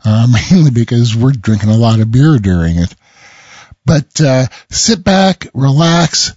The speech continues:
listen to some great info from Julia Herz of the American Homebrewers Association and Mike Brennan of B S G.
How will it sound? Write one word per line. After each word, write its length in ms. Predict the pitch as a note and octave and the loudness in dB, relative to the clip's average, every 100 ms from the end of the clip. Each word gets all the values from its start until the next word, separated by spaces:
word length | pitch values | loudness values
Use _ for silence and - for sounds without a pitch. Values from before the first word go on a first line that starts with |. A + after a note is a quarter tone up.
| - | -2
listen 300 | F3+ - F#3+ | -2 0 0
to 200 | - D#3 | 2 0
some 440 | - - B2+ C3 | 0 -2 0 0
great 520 | C3+ - G3+ G3+ G3 | -2 0 2 2 0
info 460 | F3+ E3+ C#3 C#3+ C#3 | 2 2 2 2 2
from 360 | B2 C3 B2+ A2+ | 0 0 0 2
Julia 400 | A2+ D#3+ D#3 D3 | 2 4 4 2
Herz 580 | G#2+ D3 D3 D3 D3 B2 | 2 0 2 2 2 0
of 140 | A2 | -2
the 100 | A#2 | 0
American 460 | A#2 B2+ B2+ A#2+ G2+ | 2 2 2 0 0
Homebrewers 500 | D3+ F3+ E3 D#3+ D3 | 2 2 4 2 2
Association 920 | C3+ D3+ C3+ - C3+ C3+ - D3+ C#3 | 0 0 0 0 0 0 2 2 2
and 260 | G2+ A2 G#2+ | 0 2 2
Mike 240 | A2 G2+ | 0 -4
Brennan 500 | G2+ D3 E3 D3 D3 | -2 0 2 2 2
of 360 | F#2+ G#2+ G#2 G2+ | -2 -2 -2 -2
B 220 | G#2 A2 | 0 0
S 220 | G#2+ G2+ | 0 -2
G. 500 | - A#2 F3 E3+ F3 | -4 0 2 4 2